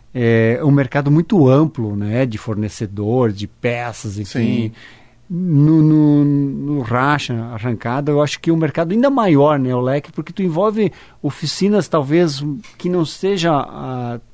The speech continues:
Speaker 1: tão expressivas em tamanho, mas que fornece peças pro, o amigo, né, o patrocinador, enfim. Eu acho que é um mercado bem amplo, né, de, de envolvimento dos segmentos dentro do, da competição.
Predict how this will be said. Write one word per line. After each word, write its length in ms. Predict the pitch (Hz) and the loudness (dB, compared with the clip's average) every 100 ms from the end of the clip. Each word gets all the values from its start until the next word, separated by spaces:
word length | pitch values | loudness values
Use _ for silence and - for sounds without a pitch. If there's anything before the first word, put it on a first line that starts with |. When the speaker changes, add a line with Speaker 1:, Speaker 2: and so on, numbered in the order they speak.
| _ | _
Speaker 1:
tão 380 | - 160 160 139 | 0 4 4 4
expressivas 800 | 131 - 127 117 - 208 180 131 | 0 0 -2 0 0 0 2 2
em 80 | 127 | 2
tamanho, 580 | 135 127 143 226 190 - - - - | 2 2 2 4 2 0 -12 -20 -2
mas 240 | 135 151 | 0 0
que 120 | - | -2
fornece 520 | 180 196 165 165 165 170 | -2 0 0 0 -2 -6
peças 640 | - 165 170 156 160 143 | 0 2 2 0 -4 -4
pro, 760 | - 147 135 127 120 120 120 131 - | -4 -2 -2 -2 -4 -6 -10 -14 -14
o 160 | 139 117 | -4 0
amigo, 840 | 120 151 160 127 131 123 120 117 117 - - _ | 4 4 4 2 2 2 0 -4 -10 -20 -20 _
né, 220 | 120 139 | 0 2
o 340 | 135 117 110 107 | 2 2 -2 -2
patrocinador, 1160 | 127 117 113 127 117 113 139 170 170 156 139 | -2 -2 -4 -2 0 2 4 6 4 4 4
enfim. 320 | 127 123 160 156 - - | 2 0 -2 -4 -10 -6
Eu 80 | |
acho 120 | 151 - | -4 0
que 80 | |
é 20 | 196 | 0
um 20 | |
mercado 380 | 190 - 165 185 | 0 0 -4 0
bem 180 | 214 | 0
amplo, 440 | 240 233 214 127 120 | 2 2 0 -2 0
né, 240 | 139 135 | 0 0
de, 180 | 120 120 | -2 -4
de 180 | 113 135 | 0 0
envolvimento 1160 | 139 147 135 139 131 147 180 165 - 143 127 | 2 2 2 2 4 4 4 2 2 0 0
dos 180 | 123 117 | -2 -6
segmentos 640 | - 120 123 139 151 - 117 | -6 0 2 4 2 0 -2
dentro 320 | 127 127 120 | -2 -2 -4
do, 220 | 113 110 | -6 -4
da 100 | 110 | -4
competição. 540 | 117 110 107 - 101 | -6 -6 -8 -8 -8